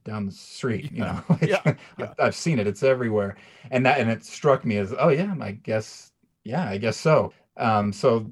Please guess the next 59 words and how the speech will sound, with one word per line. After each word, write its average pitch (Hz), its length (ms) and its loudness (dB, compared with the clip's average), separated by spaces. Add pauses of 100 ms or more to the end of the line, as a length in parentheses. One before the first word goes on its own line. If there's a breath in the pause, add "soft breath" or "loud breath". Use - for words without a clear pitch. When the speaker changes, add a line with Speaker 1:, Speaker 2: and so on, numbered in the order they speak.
Speaker 1:
there 123 160 0
were 117 60 2
certainly 123 260 -2
discussions 104 560 -2
of 101 120 -6
that, 107 360 0 (200)
you 135 100 -4
know, 110 80 0
that 120 260 -2
to - 120 -8
get 147 240 2
to 147 100 -4
the 117 180 -4
airport, 113 500 0
you, 95 320 -10
you 101 140 -10
have 101 180 -4
to 101 80 -10
go 95 240 -4 (120)
downtown. 92 600 -8
And 92 120 -6
I 95 60 -8
know 95 160 -6
my 98 160 -6
wife 101 360 -4
and 104 100 -6
I, 95 80 -6
when 98 140 -6
we 104 100 -4
would 98 120 -6
go 107 120 -2
to 98 80 -8
pick - 200 -8
up - 160 -8
people 98 360 -12
who 95 100 -4
would 95 120 -8
come 101 180 -6
into 95 160 -6
town, 104 300 -8 (400 soft breath)
we 123 80 0
wouldn't 117 160 2
necessarily 104 400 -2
take - 220 -8
the 202 80 -10
kids 202 380 -6
because - 340 -10
it's - 340 -12 (200 soft breath)
so 127 200 2
prevalent 113 520 0
there. 127 260 2
Speaker 2:
Mm-hmm, - 140 -8
mm-hmm. 156 160 -4 (240 loud breath)
Speaker 1:
But 139 140 4
I 139 100 6
don't, 170 320 -2
with, 139 240 0
with 131 140 -4
how 143 460 2